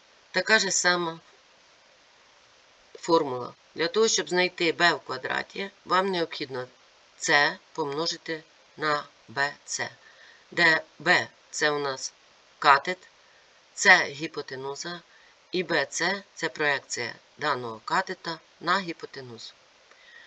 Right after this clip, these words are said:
Ну і обов'язково всім повторити теорему Піфагора. Е, вірніше, ми її будемо вивчати на слідуючому уроці. А якщо хтось уже про неї знає,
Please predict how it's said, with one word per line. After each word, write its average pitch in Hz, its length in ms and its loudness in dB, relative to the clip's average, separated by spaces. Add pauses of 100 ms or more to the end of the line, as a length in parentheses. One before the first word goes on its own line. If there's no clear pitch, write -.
(500)
Ну 254 200 4
і 190 380 0
обов'язково 180 760 0
всім 220 500 -2 (360)
повторити 185 640 -2
теорему 180 540 0
Піфагора. 143 640 -4 (1040)
Е, 165 220 -2 (280)
вірніше, 180 520 2
ми 175 340 0
її 160 300 -6
будемо 151 280 -4
вивчати 147 440 -2
на 143 120 -6
слідуючому 135 760 -4
уроці. 131 500 -6 (180)
А - 60 -6
якщо 156 360 -2
хтось 175 420 -6
уже 139 280 -4 (1500)
про 175 160 0
неї 151 420 2
знає, 139 540 0